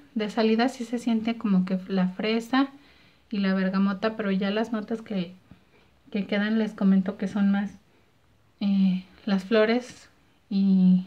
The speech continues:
avainillada y un poquito oriental, las notitas de, mm, no sé, de madera.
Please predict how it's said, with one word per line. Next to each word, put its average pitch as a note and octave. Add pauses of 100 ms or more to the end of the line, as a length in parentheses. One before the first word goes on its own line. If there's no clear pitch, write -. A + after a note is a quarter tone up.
avainillada F#3+
y A3+
un G#3+
poquito -
oriental, F#3+
las G3+
notitas F#3+
de, F3+ (840)
mm, F3 (220)
no G3+
sé, G3
de G3
madera. F#3+